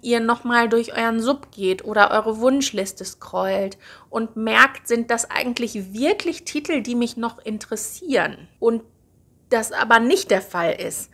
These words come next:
dann kann das natürlich dafür sorgen, wenn ihr entscheidet, was lese ich als nächstes, dass ihr erstmal unsicher seid und vielleicht gar nicht so richtig Lust habt,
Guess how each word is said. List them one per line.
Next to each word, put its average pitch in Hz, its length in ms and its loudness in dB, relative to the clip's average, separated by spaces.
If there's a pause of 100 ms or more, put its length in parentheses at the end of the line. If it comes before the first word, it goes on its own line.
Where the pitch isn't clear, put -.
(420)
dann 208 160 2
kann 269 240 -2
das 285 160 6
natürlich 233 520 0
dafür 190 320 0
sorgen, 190 360 6
wenn 202 160 0
ihr 202 200 -4
entscheidet, 208 600 0
was - 160 -4
lese 247 260 4
ich - 160 -2
als 180 200 -4
nächstes, 185 800 -4
dass 202 360 -4
ihr 208 380 2
erstmal 196 300 -4
unsicher 262 500 0
seid 226 500 0
und 185 140 -10
vielleicht 208 320 -6
gar 185 140 0
nicht 208 120 -6
so 190 100 -8
richtig 202 340 -8
Lust 277 340 -4
habt, 240 300 -4